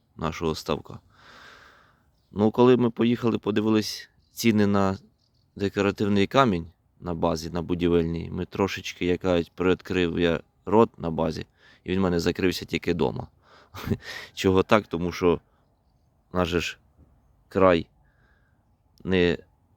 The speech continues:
нема в нас каміння в Сумській області, щоб видобували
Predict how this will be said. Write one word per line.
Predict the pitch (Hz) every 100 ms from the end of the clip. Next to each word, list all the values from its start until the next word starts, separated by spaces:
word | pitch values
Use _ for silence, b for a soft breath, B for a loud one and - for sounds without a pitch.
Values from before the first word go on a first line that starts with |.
| _ _ _ _ _ _ _ _ _ -
нема | 107 104
в | 92
нас | 85 -
каміння | - 87 87 80 73
в | -
Сумській | 82 - -
області, | 82 78 76 - -
щоб | 80
видобували | 90 87 92 95 90 78 76